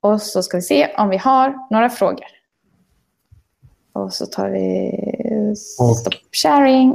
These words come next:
Speaker 2: jag är tillbaka också. Ska hjälpa till och, eh, kanske med, med frågorna. Men vi har faktiskt en fråga redan här. Och det är den här av halal och haram-karaktären. Och det är fråga om yoga.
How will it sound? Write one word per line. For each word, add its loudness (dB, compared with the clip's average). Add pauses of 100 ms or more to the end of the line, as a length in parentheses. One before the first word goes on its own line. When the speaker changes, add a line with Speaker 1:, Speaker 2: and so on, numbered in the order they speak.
(120)
Speaker 2:
jag 4
är 4
tillbaka 4
också. 2
Ska 2
hjälpa 2
till 4
och, 0
eh, 4 (840)
kanske -2
med, 4
med 0
frågorna. 2
Men 4
vi 4
har 2
faktiskt -4 (120)
en 2
fråga 0
redan 0
här. 2
Och 2
det 2
är 2
den 2
här 4
av 2
halal 2
och 0
haram-karaktären. 2 (1200)
Och 2
det 2
är 4 (200)
fråga 0
om 4
yoga. 2